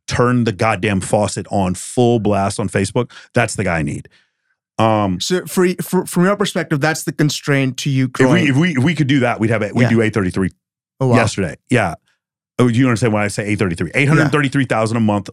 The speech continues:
Speaker 1: for twelve months
Speaker 2: Or
Speaker 1: is
Speaker 2: twelve
Speaker 1: ten million dollars
Speaker 2: months, yeah.
Speaker 1: a year.
Speaker 2: Mm-hmm.
Speaker 1: Okay. Is that correct? I think
Speaker 2: Yeah.
Speaker 1: that's right, yeah.
Speaker 2: Yeah, yeah.
Speaker 1: Um,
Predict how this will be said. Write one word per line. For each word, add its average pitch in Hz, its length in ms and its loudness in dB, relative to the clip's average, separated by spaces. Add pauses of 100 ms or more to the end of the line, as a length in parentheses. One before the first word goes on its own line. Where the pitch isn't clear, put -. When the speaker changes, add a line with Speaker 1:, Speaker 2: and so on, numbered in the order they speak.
Speaker 1:
for 101 120 -2
twelve 113 240 2
months 104 180 0
Speaker 2:
Or 147 40 2
Speaker 1:
is 139 60 0
Speaker 2:
twelve 107 180 4
Speaker 1:
ten - 0 -
million 101 180 2
dollars 92 100 2
Speaker 2:
months, 87 140 0
yeah. 90 40 -2
Speaker 1:
a - 20 -4
year. - 200 -12
Speaker 2:
Mm-hmm. 147 200 0
Speaker 1:
Okay. 117 120 -4 (1120)
Is - 60 -10
that 120 100 -10
correct? 131 340 -4
I - 40 -4
think 170 100 2
Speaker 2:
Yeah. 165 80 0
Speaker 1:
that's - 100 -4
right, 95 120 -2
yeah. 98 120 0
Speaker 2:
Yeah, 135 340 -2 (140)
yeah. 120 120 2
Speaker 1:
Um, 101 200 -2